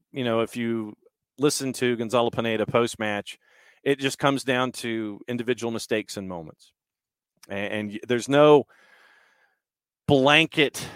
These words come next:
I don't think there's any blanket reason because of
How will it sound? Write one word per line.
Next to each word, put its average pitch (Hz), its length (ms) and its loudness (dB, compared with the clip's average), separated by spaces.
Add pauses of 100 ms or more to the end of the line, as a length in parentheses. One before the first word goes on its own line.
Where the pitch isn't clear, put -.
(100)
I - 80 -4
don't 135 140 0
think 139 160 -2
there's 127 240 2
any 127 180 -4
blanket 120 800 -4 (100)
reason 104 760 -14 (1400)
because 127 580 4
of 113 640 2